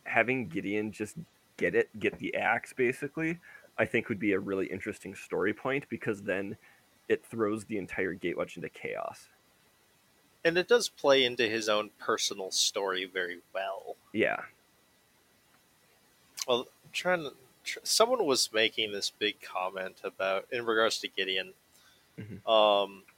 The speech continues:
Speaker 2: because Hazoret basically saw his future, and it's like, "You are going to be, you will not die by my hand, you will die at the hand of another immortal."
Speaker 1: Mm-hmm.
Speaker 2: Which, for all intents and purposes,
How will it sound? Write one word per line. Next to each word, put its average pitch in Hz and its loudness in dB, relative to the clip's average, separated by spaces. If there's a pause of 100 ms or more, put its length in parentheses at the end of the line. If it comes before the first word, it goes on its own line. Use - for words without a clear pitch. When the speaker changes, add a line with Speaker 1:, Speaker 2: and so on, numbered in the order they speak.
Speaker 2:
because 123 6
Hazoret 123 6
basically 110 2 (320)
saw 101 4
his 101 0
future, 110 -2
and 101 0
it's 101 -12
like, 101 2
"You 110 -2
are 113 4
going 107 0
to 104 -6
be, 101 -2 (420)
you 120 0
will 127 4
not 120 4
die 117 6
by 110 4
my 104 0
hand, 110 -2
you 101 -8
will 101 -4
die 95 0
at 101 -2
the 95 -6
hand 98 -6
of 95 -8
another 95 -8 (100)
immortal." 92 -6 (680)
Speaker 1:
Mm-hmm. 131 -12 (1040)
Speaker 2:
Which, - 0 (100)
for 117 4
all 113 8
intents 110 -4
and 113 -16
purposes, 110 -4